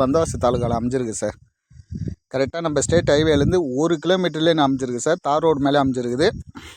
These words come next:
சார், சைட்டு பாருங்க. சைட்டு ஃபுல்லா ஃபென்சிங் போட்டு பக்காவா வச்சிருக்காங்க சார். எழுபத்தெட்டு சென்ட்டுக்கு ஃபென்சிங் போட்டு வச்சிருக்காங்க.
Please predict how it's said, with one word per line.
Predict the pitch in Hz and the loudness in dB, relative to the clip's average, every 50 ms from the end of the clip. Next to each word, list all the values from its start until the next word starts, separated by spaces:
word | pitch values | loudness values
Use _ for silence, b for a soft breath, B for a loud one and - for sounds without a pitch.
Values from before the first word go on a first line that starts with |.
| B B B B B - - - - - - - - | B B B B B -4 -4 -4 -4 -6 -12 -10 -4
சார், | - 143 131 147 | -2 0 2 2
சைட்டு | 143 160 151 131 - | 0 0 -2 -4 -6
பாருங்க. | 127 120 127 151 185 - - _ _ _ _ - - _ _ _ _ _ _ _ _ _ _ _ - - _ _ - _ _ _ _ _ - - | -6 -4 -4 -4 -4 -4 -6 _ _ _ _ -20 -20 _ _ _ _ _ _ _ _ _ _ _ -20 -20 _ _ -20 _ _ _ _ _ -6 -2
சைட்டு | 131 143 170 185 180 139 - | 0 2 2 0 -2 -4 -4
ஃபுல்லா | - 151 156 165 185 196 175 - | -4 -2 0 2 2 2 2 0
ஃபென்சிங் | - 160 165 151 - 170 170 156 139 - | -4 -6 -6 -4 -2 0 0 0 -2 -2
போட்டு | 165 165 170 160 - - 147 | -4 -4 -4 -4 -4 -6 -6
பக்காவா | 147 135 - 165 160 165 160 143 | -6 -4 -2 0 0 2 0 -2
வச்சிருக்காங்க | 127 - 143 127 131 123 120 117 - - | -2 -2 -2 0 0 0 0 -2 -4 -4
சார். | 113 113 120 | -4 -2 0
எழுபத்தெட்டு | 139 156 160 143 - 156 135 139 - 147 | 0 0 0 -2 -2 -4 -4 -2 0 0
சென்ட்டுக்கு | 151 156 175 175 147 - | 0 0 0 -2 -4 -6
ஃபென்சிங் | 147 147 139 - 151 147 127 131 | -6 -6 -4 -4 -4 -2 -2 -2
போட்டு | 135 123 127 120 | 0 0 0 -2
வச்சிருக்காங்க. | - 127 120 123 120 120 127 160 208 | -2 -2 -2 -2 -2 0 0 0 -2